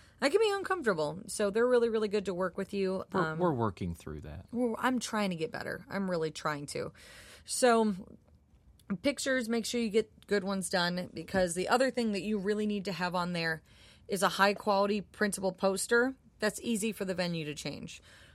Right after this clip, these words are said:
Speaker 1: So literally, you don't have to have the entire poster just displayed. You can just make it like a download link on your E P K, but it should be something with your face on it, your logo,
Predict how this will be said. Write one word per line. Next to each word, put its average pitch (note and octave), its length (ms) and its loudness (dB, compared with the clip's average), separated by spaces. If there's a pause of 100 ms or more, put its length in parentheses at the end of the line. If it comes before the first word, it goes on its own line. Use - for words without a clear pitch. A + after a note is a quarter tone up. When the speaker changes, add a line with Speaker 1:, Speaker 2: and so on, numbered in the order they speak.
(120)
Speaker 1:
So G3+ 200 2
literally, A#3 720 2
you G#3+ 200 0
don't A#3 160 0
have G#3 220 -2
to G3+ 80 -4
have F#3+ 340 0
the F3 100 -4
entire F3+ 360 0
poster F3 480 -4
just E3 420 -4 (540)
displayed. F#3+ 680 2
You F#3+ 100 -4
can G3+ 120 -2
just F3+ 160 -4
make F#3 160 -4
it F3 60 -4
like E3+ 100 -4
a E3 80 -2
download F3 500 -2
link G#3 300 -4 (540)
on G3 180 2
your G3 100 0
E G#3 120 -2
P G#3+ 160 -4
K, A3 320 2 (360)
but G#3 200 2
it A3 120 2
should A#3+ 140 -2
be G#3+ 120 -2
something G#3 420 -2
with E3+ 240 -6
your E3 100 -4
face A#3 320 2
on A#3+ 160 2
it, - 220 -2
your F3+ 200 0
logo, G3+ 680 2